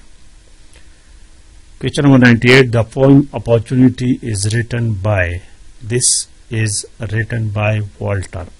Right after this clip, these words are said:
ऑप्शन ए है। और क्वेश्चन नंबर नाइंटी नाइन, the maximum rain in one day in पाकिस्तान में जो होता,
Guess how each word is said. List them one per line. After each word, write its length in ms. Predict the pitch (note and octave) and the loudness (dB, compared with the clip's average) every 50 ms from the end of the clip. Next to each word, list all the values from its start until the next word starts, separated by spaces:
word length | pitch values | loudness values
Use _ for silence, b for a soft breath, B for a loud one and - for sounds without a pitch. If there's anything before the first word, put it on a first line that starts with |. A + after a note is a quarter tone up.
| - - | -12 -8
ऑप्शन 400 | G#2 G2 - - - B2 B2+ - - - - - | -8 -8 -8 -8 -10 -12 -12 -12 -14 -18 -10 -4
ए 100 | C3 C#3+ D3 C#3+ | -2 -2 -2 -2
है। 160 | E3 D#3+ D#3+ D#3+ b b b b b b b b b b b b b - - - - - | -4 -8 -10 -10 b b b b b b b b b b b b b -20 -20 -20 -20 -14
और 320 | - B2 A2 G#2+ A2 A2 G#2+ | -8 -4 -2 0 0 0 -2
क्वेश्चन 380 | - - A#2+ - - - A#2+ | -4 -6 -10 -10 -8 -8 -6
नंबर 240 | A2+ A2 G#2+ G#2+ A2 | -4 -4 -4 -4 -2
नाइंटी 540 | G#2+ G#2+ G#2+ G#2+ G#2+ A2 G2+ G2+ - A2 A2 | -2 -2 -2 0 -2 -2 -4 -4 -6 -6 -4
नाइन, 320 | G#2+ A2 G#2+ A2 A2 G#2+ | -2 0 0 0 -2 -2
the 140 | G2+ A2+ A2+ | -2 -2 0
maximum 760 | A2+ B2 C#3 C#3+ D3 - - - - C#3+ C3 C3 B2+ B2 A2+ A2 G2+ | 2 2 0 0 0 -2 -4 -4 -2 0 2 2 4 2 2 2 0
rain 300 | A2 A#2 A#2+ A#2+ A#2+ B2 - - - | 2 2 4 4 2 2 0 -4 -6
in 200 | A2+ G#2+ G#2 G#2+ G#2 G#2 | -6 -4 -2 -2 -2 -2
one 220 | A#2 A#2+ A#2+ A#2+ | -2 -2 -2 -2
day 160 | A2 A2+ A2 | -2 -2 -2
in 80 | G#2+ G2+ | -4 -4
पाकिस्तान 680 | - G2+ G2+ F#2+ - A2 G2+ - - - A2 A2 A2+ | -6 -8 -10 -8 -8 -10 -10 -10 -10 -8 -8 -6 -4
में 240 | A2+ A2+ A2 A2 A2 | -4 -4 -4 -4 -6
जो 260 | G#2 - - - G#2 | -6 -10 -10 -8 -6
होता, 380 | G2+ G2+ G2 - G#2 A2+ B2 | -6 -6 -6 -8 -8 -10 -10